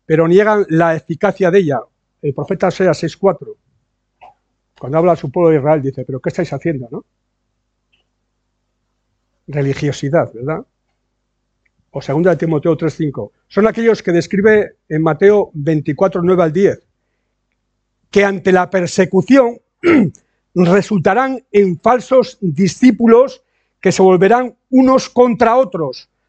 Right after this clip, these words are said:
aquellos cuyo amor se enfriará a causa de la maldad de muchos y por la influencia de falsos profetas. Son aquellos que describe Pablo en Timoteo, segunda Timoteo tres uno cuatro,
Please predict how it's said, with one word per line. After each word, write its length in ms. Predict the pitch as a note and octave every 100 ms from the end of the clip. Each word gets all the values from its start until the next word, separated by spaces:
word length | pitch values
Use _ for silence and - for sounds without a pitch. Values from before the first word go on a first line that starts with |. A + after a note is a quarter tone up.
| _
aquellos 480 | E3+ E3+ B3+ C4 B3
cuyo 200 | G#3 G3
amor 220 | G3 B3
se 200 | - A3
enfriará 680 | B3+ B3 B3 B3+ A#3+ B3 F#3+ - _ _ _ _ -
a 140 | D#3
causa 560 | F3 A3 F#3+ A3+ G#3+ -
de 160 | D3 E3
la 120 | D#3+
maldad 280 | D#3+ D#3 G3
de 80 | F3+
muchos 480 | G3 - C3+ - _ _ _
y 140 | - F#3+
por 200 | F#3+ F3+
la 120 | F3+
influencia 580 | F3+ - G#3 B3+ A#3 B3
de 140 | G3+
falsos 380 | E3+ A3+ - A#3
profetas. 720 | - F#3 G#3 F3+ D#3+ - _ _ _ _ _ _ _ _ _ _ _ _ _
Son 180 | _ G#3
aquellos 380 | A#3+ B3 B3 -
que 100 | G3
describe 340 | F#3 - A3
Pablo 220 | G#3+ A3 G#3
en 60 |
Timoteo, 600 | F#3+ F3 E3 G#3 A3 G#3+ _
segunda 320 | _ D#3 G3
Timoteo 440 | F#3+ F#3 E3 F#3+ F3
tres 180 | E3+
uno 140 | F3 D#3+
cuatro, 360 | F#3+ E3 B2